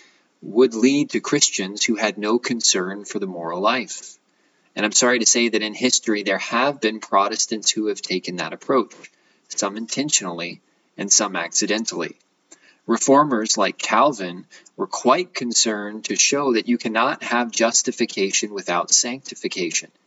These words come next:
without this process of becoming increasingly holy. And we would do well in our own ministries as we are centering grace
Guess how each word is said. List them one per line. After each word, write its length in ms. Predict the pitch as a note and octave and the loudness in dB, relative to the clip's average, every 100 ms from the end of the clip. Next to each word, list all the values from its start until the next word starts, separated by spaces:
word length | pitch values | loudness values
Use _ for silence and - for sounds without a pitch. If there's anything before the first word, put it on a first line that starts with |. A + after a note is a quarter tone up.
| _ _ _ | _ _ _
without 340 | G#2 G#2 A2+ - | -4 2 2 2
this 160 | B2+ | -2
process 640 | - - G2 G2 G2+ G2+ - | 0 2 2 2 0 2 0
of 140 | G2+ | -2
becoming 400 | G#2 - F#2+ F#2+ | -6 -4 -4 -4
increasingly 640 | F#2+ F#2+ - F2+ - F2+ G2 | -8 -8 -4 -2 -2 -4 -8
holy. 460 | - B2 C3 G2+ - _ _ _ _ _ - | -2 -2 -2 -6 -14 _ _ _ _ _ -6
And 100 | G2+ | 4
we 140 | C3+ | 6
would 160 | D3+ B2 | 6 2
do 200 | B2 C3 | 2 2
well 340 | A#2 B2+ C3+ | 6 4 4
in 100 | A#2 | 2
our 120 | G#2 | 0
own 240 | A2+ A#2 A2 | 0 -2 0
ministries 680 | A2 C3 - - F2+ F#2 - | 0 2 0 0 -4 -2 -2
as 360 | G2+ A#2+ C3 A#2 | 0 0 0 0
we 100 | G#2+ | 2
are 140 | G2 | 4
centering 640 | - - D#3+ D#3 B2 F#2+ F2 | 4 4 0 -4 -6 -6 -4
grace 580 | E2+ D#2 E2 - - | -4 -4 -2 0 0